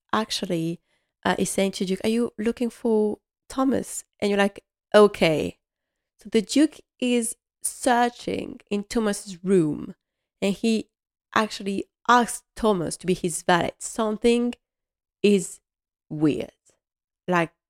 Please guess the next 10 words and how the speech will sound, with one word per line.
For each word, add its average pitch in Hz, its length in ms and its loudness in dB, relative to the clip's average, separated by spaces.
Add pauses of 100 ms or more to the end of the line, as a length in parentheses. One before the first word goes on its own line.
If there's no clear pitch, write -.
(160)
yeah, 170 240 0
it's - 180 -2
suspicious. - 800 -4 (1200)
But 226 180 4
they 202 120 2
leave 170 420 2 (440)
because 170 260 -6
Mary's 175 400 -2 (340)
totally, 175 440 -4
like, 180 200 -8